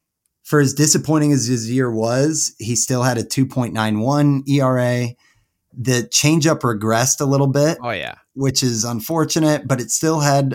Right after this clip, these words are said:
Speaker 1: a, a really good whiff rate at forty-four percent. It's just he, he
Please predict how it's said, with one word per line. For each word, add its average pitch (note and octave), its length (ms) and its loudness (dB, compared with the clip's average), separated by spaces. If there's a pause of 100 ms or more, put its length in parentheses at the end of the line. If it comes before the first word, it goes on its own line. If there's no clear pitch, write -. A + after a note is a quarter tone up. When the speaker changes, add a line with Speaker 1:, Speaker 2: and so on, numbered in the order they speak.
Speaker 1:
a, B2+ 220 -6
a B2 60 -2
really C3 200 0
good A#2 220 -2
whiff C3+ 240 -2
rate C3 320 0
at A#2 140 -10
forty-four B2 500 -6
percent. C3+ 580 -2
It's - 180 -6
just - 420 -6 (280)
he, A#2 300 -6
he A2 220 -4